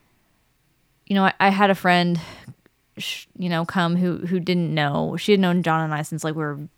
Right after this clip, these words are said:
since we were dating, since we first met. Um, you know, we're friends with her f-, whole family, and she was saying to me, you know, "You guys are like,"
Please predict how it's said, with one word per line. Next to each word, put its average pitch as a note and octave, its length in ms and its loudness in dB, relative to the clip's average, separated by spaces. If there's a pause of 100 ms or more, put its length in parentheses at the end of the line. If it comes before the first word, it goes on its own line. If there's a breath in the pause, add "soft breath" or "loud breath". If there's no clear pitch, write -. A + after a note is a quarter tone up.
(120)
since F3 200 -4
we E3 60 -4
were D#3 60 -6
dating, D3+ 460 -6
since E3 180 -8
we E3 60 -4
first D#3 260 -10
met. C#3+ 380 -4 (720 soft breath)
Um, D3+ 480 -4 (120)
you D3+ 100 -8
know, C#3 120 -4
we're C#3 100 -6
friends D#3+ 240 -6
with D#3 120 -8
her D#3 80 -10
f-, - 160 -16 (100)
whole D#3+ 180 -6
family, D#3 540 -4
and C#3 300 -8 (880 soft breath)
she E3 720 -2 (760 loud breath)
was E3+ 180 -2
saying E3 220 0
to E3+ 100 -4
me, D3+ 180 -2
you C#3 60 -4
know, C#3 120 -4
"You E3 160 -2
guys F3 180 4
are F3+ 60 0
like," D3 380 -4